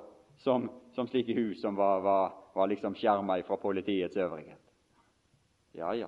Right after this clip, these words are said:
de gir etter enda til der borte. Det er en ugudelig regjering. Merkelige greier. Hus. Har Herren noe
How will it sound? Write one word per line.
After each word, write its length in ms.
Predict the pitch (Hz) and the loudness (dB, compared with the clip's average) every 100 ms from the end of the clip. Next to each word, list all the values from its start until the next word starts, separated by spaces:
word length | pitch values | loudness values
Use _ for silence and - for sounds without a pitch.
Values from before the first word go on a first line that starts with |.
| - | -6
de 120 | 127 | -6
gir 240 | 175 180 147 | -4 -4 -4
etter 320 | 147 - 123 | -2 -2 -2
enda 160 | 127 | 0
til 160 | 117 101 | 0 -2
der 160 | 90 82 | -2 -4
borte. 320 | 82 - 85 _ _ _ _ _ _ _ _ | -8 -16 -20 _ _ _ _ _ _ _ _
Det 140 | - | -4
er 20 | |
en 80 | 147 | 0
ugudelig 480 | 139 151 143 110 113 101 | 2 2 2 2 -2 0
regjering. 420 | 95 87 - - - _ _ _ _ _ _ - | -4 -4 -8 -20 -20 _ _ _ _ _ _ -8
Merkelige 640 | 82 101 - 80 78 71 | -6 -6 -10 -14 -12 -14
greier. 160 | 82 - _ _ _ _ _ _ - | -20 -20 _ _ _ _ _ _ -8
Hus. 320 | 120 113 - - _ _ _ _ _ _ _ _ _ _ _ _ _ _ _ _ _ 95 | -6 -6 -10 -20 _ _ _ _ _ _ _ _ _ _ _ _ _ _ _ _ _ -4
Har 100 | 90 | -2
Herren 320 | 110 104 92 | -2 -2 -6
noe 240 | 90 104 | -8 -8